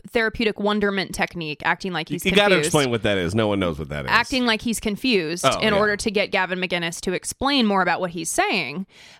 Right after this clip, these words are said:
Speaker 1: Um, so, wait a minute, you're saying that you, uh, you don't endorse violence, but, like, the fifth degree requires that you engage in some violence. You know, th-, those kinds
Speaker 2: Yeah,
Speaker 1: of
Speaker 2: yeah, yeah,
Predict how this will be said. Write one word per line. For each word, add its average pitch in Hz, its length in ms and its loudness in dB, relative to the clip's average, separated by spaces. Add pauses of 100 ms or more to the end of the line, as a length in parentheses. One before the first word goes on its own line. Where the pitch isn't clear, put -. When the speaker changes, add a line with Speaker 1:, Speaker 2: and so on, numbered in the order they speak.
Speaker 1:
Um, 175 640 -2 (180)
so, 214 360 0 (100)
wait 320 160 2
a - 20 4
minute, 220 260 2
you're 226 180 0
saying 226 600 0
that 208 140 0
you, 202 760 0 (140)
uh, 165 600 0
you 202 160 -4
don't 269 500 0
endorse 214 400 2
violence, 254 640 0
but, - 160 0
like, 190 320 0
the 190 80 -2
fifth 202 360 -4
degree 185 600 2
requires 170 760 -2
that - 120 -6
you 151 320 -4
engage 151 320 -6
in 160 100 -8
some 160 140 -12
violence. 156 400 -4
You 220 80 2
know, 196 120 2
th-, 233 240 2
those 254 280 0
kinds 208 340 0
Speaker 2:
Yeah, 127 140 4
Speaker 1:
of 117 60 4
Speaker 2:
yeah, 107 60 4
yeah, - 20 2